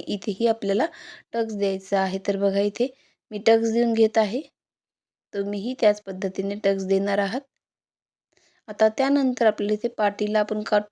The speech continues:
कुठलाही कपडा फोल्ड केलेला नसल्यामुळे इथे आपल्याला पाठीची पट्टी जोडणं गरजेचं आहे. तर मी इथे एक पाठीची पट्टी जोडणार आहे.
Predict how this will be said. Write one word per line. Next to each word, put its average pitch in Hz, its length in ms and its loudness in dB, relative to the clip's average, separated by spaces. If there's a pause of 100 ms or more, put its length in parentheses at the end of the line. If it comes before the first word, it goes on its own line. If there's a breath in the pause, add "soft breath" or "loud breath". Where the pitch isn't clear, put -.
कुठलाही 214 540 2
कपडा 208 360 2
फोल्ड 247 440 2
केलेला 196 440 2
नसल्यामुळे 240 640 0 (420 loud breath)
इथे 220 220 2
आपल्याला 208 360 4
पाठीची 202 440 0
पट्टी 214 340 -8
जोडणं 196 360 -2
गरजेचं 190 460 -2
आहे. 196 160 -2
तर 214 160 -4
मी 208 140 -4
इथे 196 180 -4
एक 185 240 -2
पाठीची 196 400 -6
पट्टी 247 360 -8 (460 soft breath)
जोडणार 196 440 2
आहे. 190 280 -2